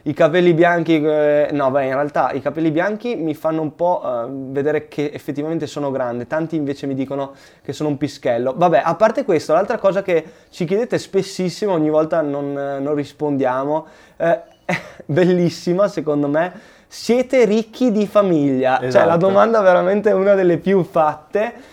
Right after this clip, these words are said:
Speaker 1: Eh, comunque, se andate ad ascoltare o a vedere, eh, il video o il podcast dove raccontiamo come è nato Double Clutch parte uno di due,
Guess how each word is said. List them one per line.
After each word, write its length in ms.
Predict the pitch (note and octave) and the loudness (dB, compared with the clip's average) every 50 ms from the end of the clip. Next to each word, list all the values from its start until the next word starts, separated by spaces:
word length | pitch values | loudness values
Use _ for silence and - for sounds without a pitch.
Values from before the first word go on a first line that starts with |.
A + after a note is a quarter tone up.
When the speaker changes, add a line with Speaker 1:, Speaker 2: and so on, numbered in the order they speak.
| - - - | -20 -14 -2
Speaker 1:
Eh, 400 | - - E3 E3 E3 D#3+ D#3 D3+ | 4 6 8 10 10 10 8 8
comunque, 400 | D3+ A3 A#3+ A#3 A#3 G#3+ - E3 | 6 4 6 6 6 4 4 2
se 140 | C#3 - F#3 | 0 2 0
andate 220 | F3+ G#3 A3+ G#3+ A#3 | 0 0 0 0 0
ad 60 | F#3+ | -2
ascoltare 540 | G3+ - G3 F#3 F3 F3+ G3 F3+ D3+ C3 C3 | 0 -2 -2 0 4 4 4 6 6 4 2
o 160 | B2+ C3 B2+ | 2 2 2
a 60 | C3 | 2
vedere, 500 | C3 C#3+ C#3 E3 F3 E3 D3 B2+ B2 - - - - - _ | 2 2 2 4 4 4 4 4 2 0 -2 -8 -20 -18 _
eh, 200 | - C3 C3+ C#3 | -6 -4 -4 -2
il 280 | - D#3+ D3+ D3 C#3 | 0 2 2 2 4
video 340 | C3 C#3+ F3+ G3 E3+ C3+ C3+ | 4 2 2 2 2 2 0
o 320 | A#2+ - - D#3 D3+ D#3+ D#3 | -2 0 0 2 4 4 4
il 100 | C3+ B2+ | 4 2
podcast 540 | - D3+ D3+ D3+ C3 - C#3 B2+ - - C#3+ | 2 2 2 2 2 0 -6 -8 -8 -8 -6
dove 280 | C#3 C#3 E3+ F3+ D#3 D3+ | -2 0 0 2 2 2
raccontiamo 540 | C#3 C#3 C#3 D#3+ D3+ C#3+ - E3+ D#3 C3+ B2+ | 2 2 0 -4 -4 -2 -2 -2 -2 -2 -4
come 220 | - G3 G#3 F#3 | -4 -4 -2 0
è 20 | |
nato 180 | E3 D3 - C#3+ | 0 -2 -2 -2
Double 220 | B2+ B2+ C3 C3+ | -4 -4 -4 -4
Clutch 300 | C3 - D3+ C3+ B2+ - - | -4 -2 -4 -4 -4 -6 -4
parte 360 | - - - - - - D3 | -2 -2 -2 -2 -2 -2 -2
uno 200 | C#3+ D3+ D#3 D3 | 0 0 0 -2
di 140 | B2 A#2+ A#2+ | -2 -4 -4
due, 420 | B2 B2+ C3+ D3+ F3+ G#3+ G#3+ - | -2 0 2 2 2 2 0 -2